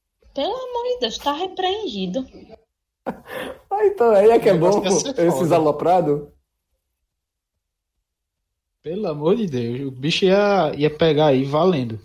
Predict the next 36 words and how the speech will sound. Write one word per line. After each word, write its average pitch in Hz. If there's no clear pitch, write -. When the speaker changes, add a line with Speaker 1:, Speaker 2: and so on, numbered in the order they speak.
Speaker 3:
Ia 135
ter 160
gente 170
saindo 170
presa 160
algemada. 170
Speaker 1:
Não, 226
Babu 233
Iglesias 226
não 240
merece 233
isso, 269
não. 185
Speaker 2:
<laughs> -
Mas, 214
enfim, 165
então 214
a 175
gente 165
termina 160
aqui 147
esse 147
programa, 160
deixando 143
aqui 131
um 127
abraço. 131
Sigam 147
aí 143
os 135
outros 135
produtos 143
do 143
Caixa 131
de 127
Brita. 127